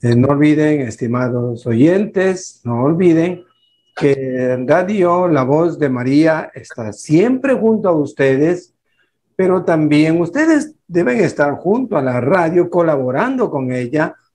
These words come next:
Hay muchas cosas que se pueden hacer para ayudar a la radio.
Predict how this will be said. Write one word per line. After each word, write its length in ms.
Hay 120
muchas 440
cosas 640
que 400
se 140
pueden 320
hacer 500
para 200
ayudar 400
a 60
la 220
radio. 840